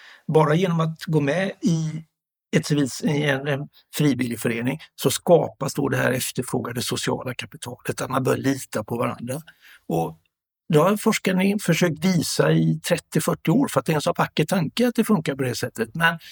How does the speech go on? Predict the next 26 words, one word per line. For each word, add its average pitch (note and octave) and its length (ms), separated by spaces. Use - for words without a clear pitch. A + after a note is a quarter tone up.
när E3+ 100
man E3 180
tittar A3+ 460
på - 180
det C#3 100
empiriskt C3+ 640
så D#3+ 120
är D3 200
det B2+ 100
snar-, D#3+ 360
så D3+ 100
är E3 80
det D#3 120
precis - 280
tvärtom. - 460
Det E3 180
är, E3 200
tendensen F#3+ 540
är E3+ 80
snarast E3 680
så B2 320
att C3 140
det C#3+ 80
är C3+ 60
människor C#3+ 400
som B2+ 340